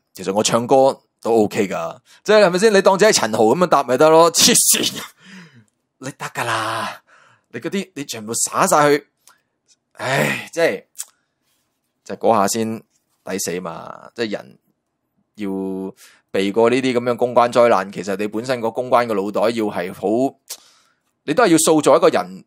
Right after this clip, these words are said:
人物出嚟，你唔好塑造到自己係喺個道-，道德高地度，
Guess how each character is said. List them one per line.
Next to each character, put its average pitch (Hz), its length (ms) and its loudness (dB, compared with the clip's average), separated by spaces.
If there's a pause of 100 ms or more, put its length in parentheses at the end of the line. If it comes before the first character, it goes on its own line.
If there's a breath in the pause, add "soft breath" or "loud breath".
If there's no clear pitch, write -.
人 98 140 -6
物 101 120 -2
出 - 140 0
嚟， 95 640 0
你 113 80 -6
唔 120 100 -6
好 160 80 0
塑 123 220 0
造 110 120 -2
到 113 80 -2
自 98 200 -8
己 - 20 -12
係 98 400 -6 (1000)
喺 147 100 -6
個 160 100 2
道-， 110 240 -2
道 113 140 -4
德 151 100 -2
高 147 240 0
地 92 160 -2
度， 82 340 -8